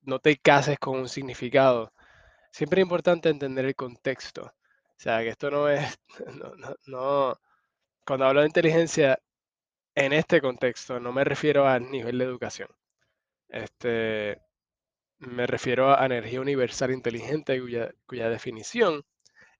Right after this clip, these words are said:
en sí es difícil de dar con el vocabulario que tenemos disponible. No que yo tenga un nivel bajo de vocabulario, ni un nivel alto de vocabulario, pero bueno, lo vas a entender a medida que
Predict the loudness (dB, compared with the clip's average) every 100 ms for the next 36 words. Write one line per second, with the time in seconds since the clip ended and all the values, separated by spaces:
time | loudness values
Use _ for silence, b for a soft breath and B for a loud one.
0 | _ 2 2 0 -2 -2 -4 -2 -4 -2
1 | 2 6 6 6 -2 -8 -6 -4 -2 0
2 | 2 2 0 0 0 0 -4 -8 -6 -6
3 | -8 -12 _ _ _ _ _ _ _ _
4 | _ -14 -6 -2 0 -2 0 -2 -2 -6
5 | -16 _ _ _ _ _ _ _ _ -14
6 | -8 -6 -8 -8 -6 -6 -6 -6 -4 0
7 | 4 4 4 0 -4 b b b b 0
8 | 2 4 4 6 6 4 2 -2 -2 0
9 | 2 4 6 2 -2 b b b b 0
10 | 4 4 4 2 2 0 -2 _ -10 -2
11 | 0 2 2 2 -4 -6 0 0 0 B
12 | -10 -10 -6 -6 0 2 0 -2 -2 -2
13 | -4